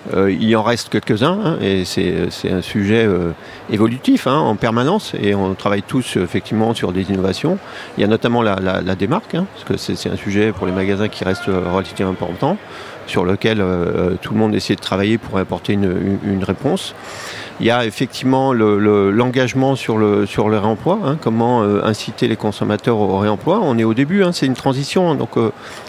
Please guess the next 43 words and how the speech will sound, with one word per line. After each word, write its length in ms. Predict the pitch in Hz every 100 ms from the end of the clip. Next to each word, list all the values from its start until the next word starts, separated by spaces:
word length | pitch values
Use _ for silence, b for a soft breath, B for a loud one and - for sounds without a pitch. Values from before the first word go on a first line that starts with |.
| -
on 40 | 117
ne 40 |
peut 100 | 117
pas 200 | 110 110
atte-, 260 | 101 - -
attendre 460 | 104 104 135 123 110
une 100 | 110
explosion 540 | - - 107 107 123
du 120 | 107
jour 140 | 107 110
au 40 |
lendemain, 260 | 107 151 214
donc 160 | -
il 60 | -
faut 120 | 113
accompagner 640 | 104 123 - 120 127 131 110
à 200 | 101 95
travers 260 | 110 113
de 80 | 101
la 120 | 98
pédagogie, 520 | - 117 107 98 101 - -
pédagogie, 640 | 123 104 113 104 107 113
pardon, 300 | 135 104 107 101 B B B B
les, 340 | 107 107 107 104
euh, 320 | 98 92 95
les, 440 | 101 104 101 95 95
les 160 | 107
consommateurs, 720 | 110 117 120 104 101 160 196 113 B B B -
et 100 | 104
ce 80 | -
qui 120 | -
ferait 240 | - 131 170
que 380 | 107 107 101
les 140 | 95 92
choses 260 | - 135
vont, 260 | 117 101 98
vont 340 | 95 104 98
évoluer 320 | 98 95 104 139
au 80 |
fur 140 | 113 120
et 40 |
à 40 | 120
mesure. 220 | 98